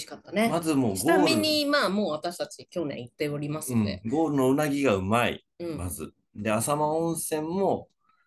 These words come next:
Speaker 2: あの、その時は入れなかったんですけど、
Speaker 1: うん。
Speaker 2: いい感じの温泉見つけてますし、
Speaker 1: おうおうお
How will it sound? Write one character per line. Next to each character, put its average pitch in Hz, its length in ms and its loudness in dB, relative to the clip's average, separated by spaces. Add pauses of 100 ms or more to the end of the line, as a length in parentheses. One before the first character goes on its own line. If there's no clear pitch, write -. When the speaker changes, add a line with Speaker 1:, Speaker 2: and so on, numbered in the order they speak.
(140)
Speaker 2:
あ 92 160 -2
の、 85 160 -2
そ 156 140 -6
の 165 60 -6
時 123 160 -4
は 90 40 -4
入 120 180 -4
れ 147 80 -4
な 135 100 -4
か 78 80 -4
っ - 100 -14
た 67 80 -10
ん 71 80 -10
で 76 60 -14
す - 80 -18
け 95 100 -8
ど、 - 240 -12
Speaker 1:
う 285 100 2
ん。 151 160 -4
Speaker 2:
い 139 100 -8
い 127 40 -8
感 131 160 -2
じ 113 80 -6
の 120 80 -2
温 117 120 -2
泉 113 180 -2
見 101 100 -2
つ - 100 -10
け 113 120 -4
て 113 100 -6
ま 107 160 -2
す - 220 -12
し、 - 260 -10
Speaker 1:
お 196 80 0
う 170 60 -2
お - 20 -4
う 139 40 -6
お 131 400 -8